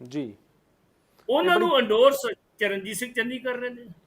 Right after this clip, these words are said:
Speaker 1: ਹੂੰ, ਚਰਨਜੀਤ ਚੰਨੀ ਨੇ ਤਾਂ
Speaker 2: ਉਹਨਾਂ
Speaker 1: ਇਹ ਵੀ ਕਿਹਾ,
Speaker 2: ਸਿੱਧੇ
Speaker 1: ਕਹਿੰਦੇ
Speaker 2: ਰੂਪ
Speaker 1: ਕਿ
Speaker 2: ਚ ਨਹੀਂ
Speaker 1: ਮੈਨੂੰ,
Speaker 2: ਕਿਹਾ।
Speaker 1: ਮੈਨੂੰ ਮਰਵਾਉਣਾ ਚਾਹੁੰਦੇ ਹੋ ਜਾਂ ਫਿਰ ਅੰਗਰਾਲ ਨੂੰ ਮਰਵਾਉਣਾ ਚਾਹੁੰਦੇ, ਪਰ ਕਹਿੰਦੇ ਅਸੀਂ ਜਿੱਦਾਂ ਮਰਜ਼ੀ ਆ ਬੋਲਾਂਗੇ ਅਸੀਂ ਤਾਂ, ਵੀ ਇਸ
Speaker 2: ਬਿਲਕੁਲ।
Speaker 1: ਤਰੀਕੇ ਨਾਲ ਤੁਸੀਂ ਚੋਣ ਨਹੀਂ ਜਿੱਤ
Speaker 2: ਉਹਨਾਂ ਨੇ
Speaker 1: ਸਕਦੇ।
Speaker 2: ਸਿੱਧੇ ਰੂਪ ਚ ਨਹੀਂ ਕਿਹਾ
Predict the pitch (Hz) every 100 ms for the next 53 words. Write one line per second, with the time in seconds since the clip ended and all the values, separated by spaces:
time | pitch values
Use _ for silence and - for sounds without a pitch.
0 | - 165 160 135 120 170 190 190 202 202
1 | 190 202 214 208 214 - 220 220 226 226
2 | 185 180 214 214 220 143 156 180 202 208
3 | 208 214 214 214 226 240 233 233 214 208
4 | 202 196 165 151 143 180 185 185 190 190
5 | 190 214 220 208 202 226 226 226 175 175
6 | 175 160 156 208 175 175 208 185 156 131
7 | 143 165 _ _ _ _ _ - 135 180
8 | 175 180 330 185 202 196 202 196 180 196
9 | 185 302 - 349 - - - 349 269 220
10 | 269 285 247 208 262